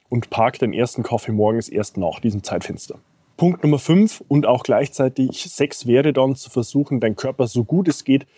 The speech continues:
im Tag-Nacht-Rhythmus zu unterstützen. Wenn du jetzt natürlich in der Wechselschicht arbeitest, ist das für dich nur bedingt möglich. Wenn es allerdings nicht der Fall sein sollte, versuch das so gut es geht umzusetzen. Wichtig dabei, dein Körper hat zwei Signalgeber am Tag, die ihm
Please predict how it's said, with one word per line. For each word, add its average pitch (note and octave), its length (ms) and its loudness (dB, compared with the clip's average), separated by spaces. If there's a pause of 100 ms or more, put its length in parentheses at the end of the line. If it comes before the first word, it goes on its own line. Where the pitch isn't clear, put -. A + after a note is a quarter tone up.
(200)
im A#2 160 -2
Tag-Nacht-Rhythmus - 1160 -2
zu - 80 -4
unterstützen. G#2+ 600 -2
Wenn B2 140 2
du D3 60 6
jetzt - 120 -2
natürlich D3+ 360 2
in C3 60 4
der B2 100 2
Wechselschicht - 480 -4
arbeitest, C#3 440 2
ist - 160 -6
das C3 120 -6
für - 80 -2
dich C3 180 0
nur C3 100 2
bedingt D3 380 0
möglich. B2 460 2 (480)
Wenn D3 140 4
es D3+ 100 0
allerdings C#3 320 2
nicht - 160 2
der C#3 80 -2
Fall C#3 180 2
sein C3 140 4
sollte, C#3 340 4
versuch C3+ 460 -4
das - 320 0 (360)
so - 200 -4
gut C#3 180 2
es C3+ 160 0
geht B2+ 160 2
umzusetzen. G2+ 720 0
Wichtig D#3 360 0
dabei, D#3 360 2
dein B2 160 0
Körper C#3+ 340 -2
hat A#2+ 160 -6
zwei A2 360 0
Signalgeber C#3+ 800 2 (180)
am C#3 200 2
Tag, B2+ 360 0 (120)
die C#3+ 200 -2
ihm D3 240 4